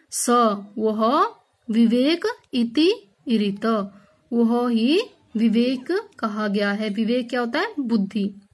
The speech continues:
ठीक है। ये जो श्लोक है आपका, इसमें क्या है? बुद्धि के गुण को बताया गया है कि जिस किसी के द्वारा जो कुछ भी कहा जाता है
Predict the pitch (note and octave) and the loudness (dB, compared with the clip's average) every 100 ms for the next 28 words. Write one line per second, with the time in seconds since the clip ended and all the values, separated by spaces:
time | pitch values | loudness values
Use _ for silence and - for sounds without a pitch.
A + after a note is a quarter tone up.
0 | _ _ - - C4 D#4 F4+ A3+ A3+ B3+ | _ _ -20 -6 -2 0 2 2 2 2
1 | B3+ C#4+ A#3+ A#3 A#3 A#3 G#3 G3+ - A#3+ | 0 -2 0 2 2 2 -2 -4 -2 0
2 | D4 C4+ C4+ C4+ C4 B3+ B3+ G4 - - | 0 -2 0 -2 -2 -2 0 -2 -6 -20
3 | _ - A3 A#3 G3+ C4 A#3+ A#3 G3+ A3 | _ -6 -2 0 0 -2 0 0 0 -2
4 | G#3 G3+ B3 G#4 - _ _ _ - A3+ | -4 -2 -2 -2 -8 _ _ _ -6 -4
5 | A3+ G#3+ G#3 G3+ G3+ G3 G3+ F#3+ G3 _ | -2 -2 0 0 0 0 -2 -4 -8 _
6 | _ _ _ A#3+ A3 B3+ E4+ - F4+ F4 | _ _ _ -2 2 2 2 4 2 4
7 | F4+ E4+ E4+ C4 A#3+ A3 A3+ G#3+ G3+ - | 2 2 0 2 2 2 2 0 -2 -10
8 | - - - G#3 B3+ E4+ F#4 E4+ D#4 C4 | -20 -20 -6 0 2 4 4 2 2 2
9 | A3+ B3+ A3+ G3 - A3+ A3+ B3 A#3 A3+ | 2 2 0 -2 -4 -2 2 2 2 2
10 | G#3 G#3 G#3 G#3 G#3+ C#4 F#4+ | 0 -2 -4 -2 0 0 0